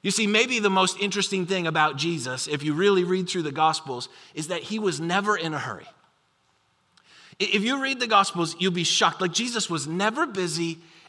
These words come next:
and he was never in a hurry. I'm just saying, if I've got three years to save the world, I'm gonna be in a hurry.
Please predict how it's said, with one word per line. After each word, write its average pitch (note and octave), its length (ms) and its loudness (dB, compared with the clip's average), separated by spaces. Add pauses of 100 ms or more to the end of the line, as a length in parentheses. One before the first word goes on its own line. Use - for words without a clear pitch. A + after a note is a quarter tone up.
and F#3 100 2
he F#3 80 2
was F3 400 0
never G3+ 640 2 (340)
in F3+ 160 0
a F3 80 0
hurry. C#3 420 0
I'm G#3 220 6
just A#3+ 220 0
saying, A#3 480 0 (240)
if F3+ 160 2
I've A3+ 240 4
got G3+ 180 6
three G#3 380 -4
years A3+ 520 -2
to E3+ 140 -4
save F#3+ 440 0
the F3 80 0
world, G#3+ 520 2 (260)
I'm A3+ 220 0
gonna B3+ 320 4
be C4 380 2
in B3 80 4
a G3 80 4
hurry. C4 680 4